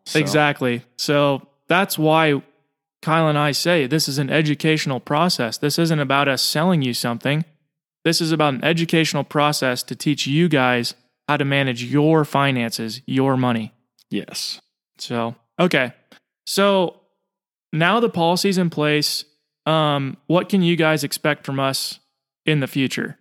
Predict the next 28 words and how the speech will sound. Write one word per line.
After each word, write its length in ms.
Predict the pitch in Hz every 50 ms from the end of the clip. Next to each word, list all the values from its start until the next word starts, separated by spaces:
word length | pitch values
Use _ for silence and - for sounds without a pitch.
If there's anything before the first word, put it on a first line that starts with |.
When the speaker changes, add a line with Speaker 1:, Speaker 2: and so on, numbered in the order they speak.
| _ _ _ _ _ _ _ _ _ _ _ _ _ _ _ _
Speaker 2:
I'll 140 | - 170 202
just 160 | 196 214 185
start 240 | - - 165 165 165
off 220 | 160 156 156 151 -
by 120 | 151 147
saying, 540 | 147 - 156 147 151 151 151 151 147 143 -
uh, 580 | - 143 139 139 139 135 131 131 123 123 120 - - _ _ _ _ _ _ _ _ _
this 240 | - 139 170 175 -
is 100 | 190 175
gonna 220 | 196 196 196 190
depend. 460 | 175 147 - - 151 147 147 147 151 -
Everybody 540 | - 147 156 175 180 165 175 170 170 170
has 260 | 156 151 143 147 147 143
their 180 | 156 147 139
own 340 | 135 139 139 143 143 143 143 - - _ _ _ _ _ _ _ _ _ _ _ _ _ _ _
things 220 | - 175 175 170 151
that 80 | 160
they 140 | - 151 156
like 220 | 147 147 147 143
to 80 | - 139
do, 160 | 127 135 135
but 140 | 135 135 -
we're 160 | 143 165 180
gonna 160 | 190 190 170
be 120 | 160 160 156
monitoring 540 | 139 131 135 143 143 139 - 143 143 139 135
your 100 | 127 117
policies. 600 | - 131 120 117 113 - - 120 117 - -